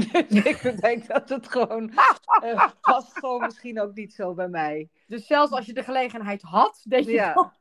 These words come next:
Speaker 2: niet?
Speaker 1: Nee, dan ging ik andere dingen doen. Dan ging ik thuis klussen. En, eh, weet ik, dus dan zat ik helemaal onder de verf. Dacht ik, ja, zo kan ik die kinderen niet ophalen.
Speaker 2: Nee, dan krijg je
Speaker 1: Ehm,
Speaker 2: weer dat geklets over je, hè?
Speaker 1: <laughs> Ja, dit,
Speaker 2: En dat was
Speaker 1: ze
Speaker 2: er
Speaker 1: is,
Speaker 2: waarschijnlijk
Speaker 1: ze
Speaker 2: toch
Speaker 1: is
Speaker 2: al.
Speaker 1: er al nooit. En als
Speaker 2: Nee.
Speaker 1: ze dan komt, dan neemt ze niet eens de moeite om de haar te kam-, verf uit haar haar te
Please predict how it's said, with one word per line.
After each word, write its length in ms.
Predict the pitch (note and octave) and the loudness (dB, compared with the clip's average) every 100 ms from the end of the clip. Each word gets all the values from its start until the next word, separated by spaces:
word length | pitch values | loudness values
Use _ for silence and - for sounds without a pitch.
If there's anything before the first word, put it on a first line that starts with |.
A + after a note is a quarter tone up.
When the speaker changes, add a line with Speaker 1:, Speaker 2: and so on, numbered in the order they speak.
| _ | _
Speaker 2:
niet? 360 | F4 _ F#4+ - | -4 _ -8 -6
Speaker 1:
Nee, 280 | G3+ A3+ | -2 0
dan 140 | A#3 B3 | 0 -2
ging 220 | - C4 | -2 -2
ik 140 | B3 A#3+ | -2 0
andere 400 | A#3 C#4 D4+ D4 | -2 -2 -6 -6
dingen 280 | C4+ C4+ A#3+ | -6 -8 -6
doen. 160 | B3 | -4
Dan 100 | A#3 | -6
ging 240 | A#3 B3 A3+ | -6 -10 -8
ik 60 | |
thuis 360 | B3 A#3+ B3+ - | -4 -4 -4 -12
klussen. 720 | - B3 C4 - C4+ B3 A3 G3+ | -10 -10 -10 -8 -8 -6 -6 -8
En, 180 | G#3 | -10
eh, 220 | G#3 G3+ G3 | -8 -8 -6
weet 140 | G#3 | -12
ik, 300 | A3+ - G3 | -12 -16 -16
dus 240 | F#3+ G#3 G3+ | -8 -8 -6
dan 260 | A3+ G3+ | -10 -10
zat 260 | G3+ A3 G#3+ | -14 -16 -16
ik 100 | G3+ | -12
helemaal 260 | G#3 G#3 G#3 | -10 -8 -10
onder 180 | G3 | -10
de 100 | F#3+ | -12
verf. 340 | F3+ A3 G#3+ G#3+ | -10 -10 -10 -12
Dacht 220 | G3 _ | -14 _
ik, 100 | F#3 | -14
ja, 180 | F#3 E3 | -10 -10
zo 120 | D#3+ | -12
kan 160 | _ G3+ | _ -18
ik 60 | |
die 100 | _ F#3+ | _ _
kinderen 340 | G#3 F#3 F3 | -18 -16 -18
niet 120 | E3+ | -16
ophalen. 500 | D#3+ D#3+ D3+ D3+ D#3 _ _ _ | -16 -10 -10 -8 -12 _ _ _
Speaker 2:
Nee, 260 | - D3 D#3+ | -8 -2 0
dan 120 | F#3+ | 0
krijg 140 | F#3+ F#3 | 0 -2
je 60 | |
Speaker 1:
Ehm, 100 | F#3 | -2
Speaker 2:
weer 120 | F#3 F#3+ | -2 -4
dat 140 | F#3+ | -4
geklets 480 | F#3 - F#3+ F#3 - | -12 -4 -4 -2 -2
over 280 | E3+ D#3+ D#3+ | -2 -2 -6
je, 60 | |
hè? 180 | D#3 F#3 D4+ _ _ | -6 -8 -10 _ _
Speaker 1:
<laughs> 80 | - - | 0 0
Ja, 360 | - A#3 G#3 A3+ | -2 -2 -2 -4
dit, 220 | G#3+ G#3+ | -4 -2
Speaker 2:
En 80 | A3 | -2
dat 160 | G3+ G#3+ | 0 2
was 140 | A#3 | 2
Speaker 1:
ze 60 | A3+ | 2
Speaker 2:
er 60 | |
Speaker 1:
is, 60 | B3 | 2
Speaker 2:
waarschijnlijk 400 | C4 C4 B3 A#3 | 0 0 -2 2
Speaker 1:
ze 60 | C#4 | 2
Speaker 2:
toch 80 | C#4 | 4
Speaker 1:
is 60 | |
Speaker 2:
al. 140 | A#3+ G3 | 2 2
Speaker 1:
er 60 | |
al 220 | C4 B3+ | 0 0
nooit. 380 | B3 B3 C4 D4+ | 0 0 0 -2
En 140 | C4 A#3 | -8 -6
als 140 | B3+ | 0
Speaker 2:
Nee. 160 | D#4+ E4 | 4 4
Speaker 1:
ze 40 | |
dan 160 | B3+ B3 | 2 -6
komt, 300 | C4+ B3+ B3 | -10 -10 -10
dan 140 | B3+ | -10
neemt 200 | B3 B3+ | -8 -12
ze 100 | A#3+ | -12
niet 80 | B3 | -18
eens 220 | A#3+ A#3+ | -16 -18
de 80 | B3 | -20
moeite 320 | A#3 B3+ B3+ | -20 -20 -20
om 80 | A#3 | -18
de 60 | A3+ | -10
haar 260 | A#3 A#3+ | -6 -6
te 80 | A#3+ | -10
kam-, 280 | _ G3+ G3 | _ -4 -4
verf 320 | F#3+ B3 B3 | _ -6 -4
uit 240 | A3+ F3 G#3 | -4 -2 -2
haar 120 | E3+ | -2
haar 140 | F3+ | -2
te 80 | - | -2